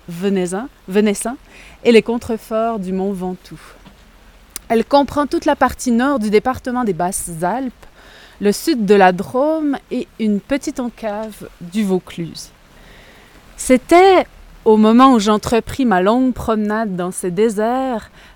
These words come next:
des landes nues et monotones, vers mille deux cents à mille trois cents mètres d'altitude. Il n'y poussait que des lavandes sauvages. Je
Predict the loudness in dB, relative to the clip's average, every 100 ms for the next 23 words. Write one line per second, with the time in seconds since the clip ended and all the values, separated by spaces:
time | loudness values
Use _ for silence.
0 | -4 0 2 0 -2 -2 -4 -6 -2 0
1 | 0 -2 -8 _ -4 0 0 0 -2 -4
2 | -4 -4 -2 -4 -4 -8 _ _ _ -20
3 | -20 -2 2 4 2 2 0 -4 -4 -6
4 | -6 -6 -4 0 -2 -4 -4 -4 -4 -6
5 | -6 -6 -8 -10 -2 -2 -2 -8 -20 -18
6 | -16 -16 -18 -18 -20 -20 -20 -20 -20 -20
7 | -2 6 8 8 4 -2 -4 2 4 2
8 | -2 -2 0 4 6 6 4 0 0 -2
9 | -6 -10 -8 -12 -14 -20 -20 -20 -20 _
10 | -20 -20 -20 -20 _ -12 -10